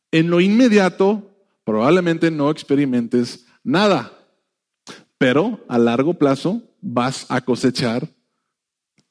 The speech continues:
más adelante y más abundante de las cosas que tú estás sembrando, porque las finanzas funcionan según la ley de la cosecha.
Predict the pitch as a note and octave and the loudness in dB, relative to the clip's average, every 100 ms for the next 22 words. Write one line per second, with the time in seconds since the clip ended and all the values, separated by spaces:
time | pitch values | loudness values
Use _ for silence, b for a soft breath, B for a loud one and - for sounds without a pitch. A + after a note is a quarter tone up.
0 | _ A#2+ G#2+ A#2 C3+ F3+ D#3+ D#3 G3 C4 | _ -6 -4 -2 0 2 0 -2 -6 -8
1 | _ _ _ _ _ D3+ C#3+ B2+ B2+ C#3 | _ _ _ _ _ 0 2 2 -2 -2
2 | C3 C#3 C#3 C3 B2 E3 - B C#3 C3 | -2 -2 -2 -2 -4 -6 -6 B -2 2
3 | C3 - F#3 D#3 C3+ C#3 - b b _ | 0 0 -4 -2 -4 -4 -8 b b _
4 | B2 - C3+ - A#2 A#2+ - - - _ | -4 -2 -2 0 -2 -4 -10 -16 -20 _
5 | - D3 D#3 F#3+ F3 D3 A2+ A#2 B2 - | -2 0 2 0 0 -4 -4 -2 -2 -2
6 | C#3 C#3+ D3+ D#3+ D#3 D#3 C#3 - D#3 D3 | -2 -2 0 -2 -2 -4 -4 -4 -2 -2
7 | D3 C3+ C#3+ C#3+ C3 C3+ C#3+ C#3+ - b | -2 0 2 2 2 2 0 -2 -8 b
8 | b b A#2+ C3+ C#3+ C#3+ C3 B2 B2 - | b b 0 2 2 2 0 0 -8 -4
9 | D#3+ - A2+ | -4 -4 -10